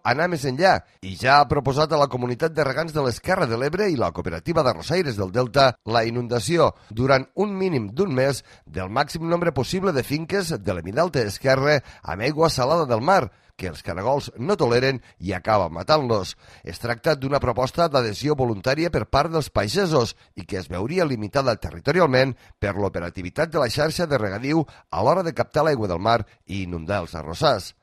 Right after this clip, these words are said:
De moment, l'assecament dels arrossars no s'acabarà concretant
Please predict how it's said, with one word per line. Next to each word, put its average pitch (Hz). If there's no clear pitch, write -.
De 90
moment, 104
l'assecament 113
dels 151
arrossars 139
no 165
s'acabarà 165
concretant 139